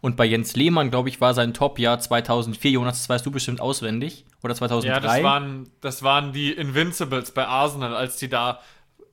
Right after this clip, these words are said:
Speaker 2: verdammt
Speaker 1: Mhm.
Speaker 2: lange ungeschlagen waren. Und dadurch war die Krönung dann, dass er bei der Heim-W M zweitausendsechs im Tor war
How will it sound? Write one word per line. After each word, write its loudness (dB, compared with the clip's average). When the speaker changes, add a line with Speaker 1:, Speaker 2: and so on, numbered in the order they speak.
Speaker 2:
verdammt 4
Speaker 1:
Mhm. 0
Speaker 2:
lange 4
ungeschlagen 0
waren. 4
Und -4
dadurch 2
war 4
die -4
Krönung 0
dann, 2
dass 0
er -2
bei 2
der 2
Heim-W 2
M 0
zweitausendsechs -2
im -10
Tor 2
war 2